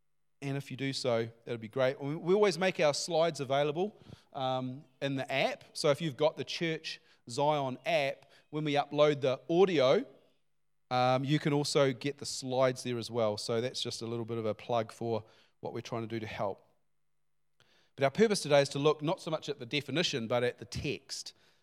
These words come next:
So let's come back to scriptures in Ephesians chapter one. My first point today, you can see it on the screen. Grace is the key by which we acci-, access life as God meant it to be.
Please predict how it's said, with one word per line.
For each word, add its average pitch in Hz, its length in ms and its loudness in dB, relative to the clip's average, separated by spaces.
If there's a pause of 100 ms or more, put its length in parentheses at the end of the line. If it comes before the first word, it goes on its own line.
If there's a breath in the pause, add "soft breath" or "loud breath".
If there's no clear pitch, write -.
(100)
So 143 120 -4
let's 151 200 -2
come 180 240 -6
back 139 240 2
to 131 100 -6
scriptures - 480 -6
in 123 80 -8
Ephesians 135 480 -6
chapter - 260 -8
one. 104 340 -8 (2000)
My 143 140 2
first 190 260 2
point 170 160 0
today, 156 200 2
you 147 80 -2
can 135 120 -8
see 180 160 0
it 165 60 0
on 151 120 2
the 131 60 -4
screen. 170 340 0
Grace 165 300 4
is 160 140 -4
the 135 100 -8
key 143 680 -4 (480 soft breath)
by 143 140 6
which 147 240 0
we 147 140 0 (120)
acci-, 180 760 0
access 165 400 -2
life 147 580 0 (420)
as 143 180 -2
God 147 320 6 (300)
meant 165 440 0
it 151 180 -4
to 127 100 -8
be. 95 260 -6